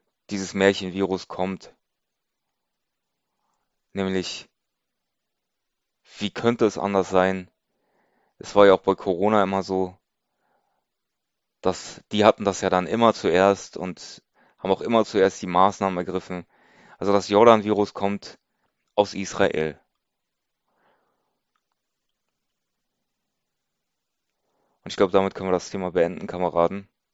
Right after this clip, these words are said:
Denn ich hoffe, ihr wisst mittlerweile, was das dann bedeutet. In diesem Sinne, lasst euch nicht weiter da von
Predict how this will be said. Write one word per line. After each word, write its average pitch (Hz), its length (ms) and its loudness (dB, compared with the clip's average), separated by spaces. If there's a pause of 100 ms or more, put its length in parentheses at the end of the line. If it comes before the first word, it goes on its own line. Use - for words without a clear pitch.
(120)
Denn 87 320 -6 (2500)
ich - 160 -8
hoffe, 107 180 0
ihr 95 100 0
wisst 98 200 -6
mittlerweile, 92 500 4
was 90 140 -2
das - 140 -10
dann 85 140 -2
bedeutet. 78 520 -6 (1900)
In 95 120 -4
diesem 101 220 -2
Sinne, 107 400 2 (140)
lasst 98 300 2
euch 98 140 -2
nicht 92 140 -10
weiter 98 220 4
da 95 140 6
von 95 380 -8